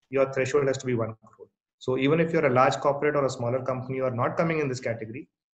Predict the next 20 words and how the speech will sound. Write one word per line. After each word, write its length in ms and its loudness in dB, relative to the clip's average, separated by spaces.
it, 200 -6
it, 240 -8
it 140 -8
affects 380 -8
you. 60 -20
Uh, 460 -4
the, 340 -2
the 340 -2
other 160 4
part 220 4
of 120 2
it 140 0
is, 220 2
uh, 320 2
uh, 280 -6
right 280 4
now, 120 4
the 80 4
given 280 2
situation, 600 -4